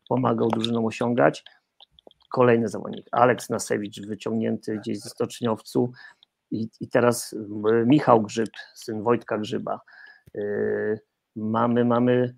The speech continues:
jednego przyjmującego w drugiej lidze, którego żeśmy też obserwujemy, naszego zawodnika z dużym potencjałem. My bardziej patrzymy tu w kontekście naszych wychowanków, gdzieś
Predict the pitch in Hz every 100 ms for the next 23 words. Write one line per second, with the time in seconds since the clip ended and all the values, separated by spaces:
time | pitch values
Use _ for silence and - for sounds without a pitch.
0 | _ _ - 107 110 113 113 120 120 -
1 | 123 123 123 131 127 127 117 120 117 113
2 | 113 117 110 113 110 110 104 113 120 113
3 | 113 120 107 110 117 117 113 117 117 -
4 | _ - _ _ - 110 110 - 117 110
5 | 110 110 107 113 - 117 117 113 113 -
6 | - _ - 120 110 107 101 101 123 117
7 | 113 - - 110 123 113 107 101 - 110
8 | 110 120 143 135 139 131 - 139 127 127
9 | 147 131 135 123 135 - - 131 127 -
10 | - - _ 131 123 156 151 135 123 131
11 | 135 127 143 139 170 233 254 - 123 131